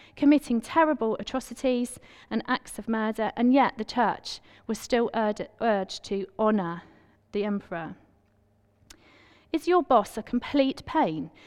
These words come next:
If your boss is sitting in the room with you, you might not want to answer that out loud, but are they a complete pain?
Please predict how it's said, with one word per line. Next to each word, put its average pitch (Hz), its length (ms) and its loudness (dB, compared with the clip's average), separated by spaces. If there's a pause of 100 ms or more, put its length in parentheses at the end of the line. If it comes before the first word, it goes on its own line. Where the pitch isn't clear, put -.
(160)
If 254 180 -4
your 240 100 2
boss 233 300 0
is 214 60 -10
sitting 226 300 -2
in 214 100 0
the 208 80 -2
room 240 180 2
with 233 140 -2
you, 254 60 -2
you 226 120 -2
might 220 240 -2
not - 140 -6
want 202 100 -2
to - 100 -6
answer 208 280 -4
that 214 140 -2
out 202 140 -2
loud, 226 360 2 (320)
but 339 140 0
are 330 200 6
they 226 200 4
a 226 160 -4
complete 240 360 -4
pain? 170 400 0